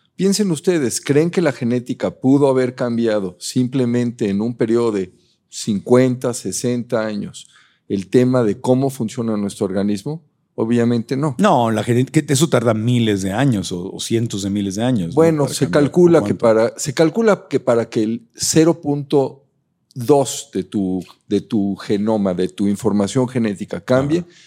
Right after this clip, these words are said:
Speaker 1: se necesitan veinte mil años.
Speaker 2: Veinte mil años,
Speaker 1: Sí.
Speaker 2: pa-, cero punto dos por ciento de mi genoma.
Speaker 1: Así es.
Speaker 2: Entonces, en cincuenta años no pudo haber cambiado la
Speaker 1: Evi-,
Speaker 2: genética.
Speaker 1: evi-, evidentemente no. Y muchas cosas cambiaron,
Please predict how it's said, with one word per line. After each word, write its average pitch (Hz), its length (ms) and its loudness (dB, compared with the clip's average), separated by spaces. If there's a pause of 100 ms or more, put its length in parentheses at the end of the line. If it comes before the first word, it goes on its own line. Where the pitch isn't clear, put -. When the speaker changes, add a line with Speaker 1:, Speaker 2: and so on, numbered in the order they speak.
(160)
Speaker 1:
se - 200 -2
necesitan 113 680 -2
veinte 98 320 0
mil 92 200 -4
años. - 540 -16
Speaker 2:
Veinte 190 300 2
mil 226 180 6
años, 214 340 4
Speaker 1:
Sí. 98 100 0
Speaker 2:
pa-, 131 220 0
cero 185 520 2
punto 170 320 2
dos 143 180 2
por 127 160 -4
ciento 131 380 0
de 120 80 0
mi 110 100 -2
genoma. 107 480 -4 (100)
Speaker 1:
Así 107 280 0
es. - 280 -2
Speaker 2:
Entonces, 139 280 2
en 139 80 4
cincuenta 147 480 2
años 170 180 4
no 139 140 2
pudo 127 160 4
haber 113 180 2
cambiado 110 340 2
la 127 120 6
Speaker 1:
Evi-, 120 80 4
Speaker 2:
genética. 131 600 4
Speaker 1:
evi-, 131 60 4
evidentemente 151 800 2
no. 220 300 0
Y 127 80 6
muchas 131 500 4
cosas 101 400 -2
cambiaron, 143 640 0